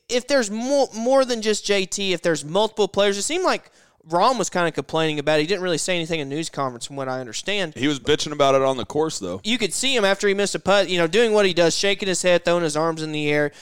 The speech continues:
Speaker 1: Just everything in the world's not his fault, you know, because he has so much confidence, Sam.
Speaker 2: Absolutely. There's something to be said about bad group mojo. I'm sure you've had it many times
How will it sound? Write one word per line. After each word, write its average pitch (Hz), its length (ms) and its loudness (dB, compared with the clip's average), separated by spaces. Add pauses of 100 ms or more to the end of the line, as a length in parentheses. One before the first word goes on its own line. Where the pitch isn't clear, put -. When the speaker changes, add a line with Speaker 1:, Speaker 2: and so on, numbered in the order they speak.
(120)
Speaker 1:
Just - 160 -2
everything 220 360 2
in 175 80 -2
the 156 60 0
world's 151 420 0
not 160 240 2
his 151 220 0
fault, 165 260 2
you 147 80 -4
know, 147 80 -2
because 156 220 -4
he - 20 0
has 147 100 -2
so 185 80 -6
much 160 200 -6
confidence, 143 640 -4
Sam. 135 160 2
Speaker 2:
Absolutely. 127 480 -2
There's 131 180 0
something 170 260 -2
to 151 60 -10
be 135 140 -4
said 123 260 0
about 104 400 -2
bad 110 300 2
group 107 240 -6
mojo. 98 520 -4
I'm 104 140 -4
sure 117 220 -4
you've 107 260 -6
had 120 220 2
it 101 120 -6
many 120 220 -4
times 117 560 -2